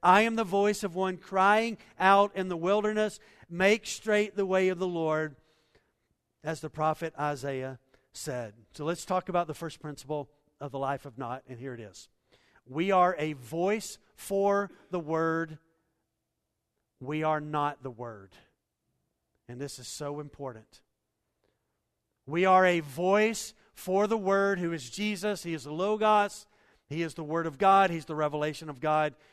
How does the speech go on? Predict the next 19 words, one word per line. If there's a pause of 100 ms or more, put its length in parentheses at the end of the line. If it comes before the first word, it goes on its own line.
(120)
to
us.
He's
this
fin-,
final (320)
revelation
of
God.
So
we
are (220)
a
voice
for
the
word.
We
are